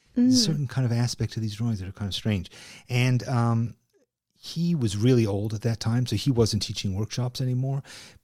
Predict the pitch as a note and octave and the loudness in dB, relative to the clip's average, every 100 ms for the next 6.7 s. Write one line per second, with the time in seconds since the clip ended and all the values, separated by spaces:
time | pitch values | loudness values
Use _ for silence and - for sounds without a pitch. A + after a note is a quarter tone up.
0 | - G#2+ G2+ G2 G2 F#2+ - G2 F#2 - | -6 -2 0 0 0 -4 -12 -10 -8 -6
1 | G2 G#2 - - F#2 G2+ F#2 G#2+ F2+ - | -4 -4 -4 -6 -4 -4 -2 -6 -8 -10
2 | F#2+ - G#2 - F2 F2+ F2+ F#2 F#2+ E2+ | -10 -8 -8 -6 -6 -8 -12 -8 -6 -4
3 | - F#2+ F#2 G2 - F#2 D2+ - F2 G#2+ | -4 -2 -4 -6 -8 -8 -8 -8 -6 -8
4 | - - - - C3 B2 A#2 - - B2+ | -12 -20 -12 -2 0 2 0 -4 -8 -6
5 | B2 C3+ F3 E3 C3+ - D3 - B2 G#2+ | -2 0 0 0 0 -2 -6 0 0 0
6 | D#3+ B2+ C#3 - C3+ B2+ G#2+ | -4 -4 -4 -2 -2 -2 -4